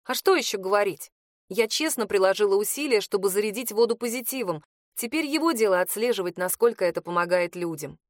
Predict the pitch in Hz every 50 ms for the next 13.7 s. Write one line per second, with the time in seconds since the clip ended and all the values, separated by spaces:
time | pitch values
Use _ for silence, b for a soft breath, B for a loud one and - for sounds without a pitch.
0 | _ _ _ _ _ _ _ _ _ _ _ _ _ _ _ _ _ - 190 180
1 | 208 220 226 220 196 196 - - 202 214 185 180 190 185 185 - 196 185 185 185
2 | 185 185 - - 180 170 180 185 180 220 285 285 - - - _ _ _ _ _
3 | _ - 240 320 370 320 262 240 240 - 208 208 202 247 320 349 330 302 294 -
4 | - 226 - 214 214 220 226 277 320 339 311 226 226 - - 175 175 175 160 160
5 | - - - - _ _ _ _ _ _ _ _ _ - 214 196 202 180 202 202
6 | 196 190 220 240 226 202 - - 190 190 190 - - 208 - - 220 214 202 190
7 | - 208 214 196 - - 196 190 - 208 202 190 202 196 180 - 214 202 - -
8 | - 233 254 240 - 277 254 220 180 - 156 147 - _ _ _ _ _ _ _
9 | _ - 196 233 - 339 339 - 370 349 277 190 175 175 165 156 156 147 - -
10 | - - - - _ _ _ _ _ _ _ _ _ _ - 214 208 196 202 214
11 | 196 220 220 220 - - - 208 208 196 208 226 247 233 214 202 196 185 202 214
12 | 208 - 214 208 202 - - 202 196 - 247 233 208 196 180 180 208 214 208 202
13 | - 208 196 196 214 220 226 226 - - - 202 165 -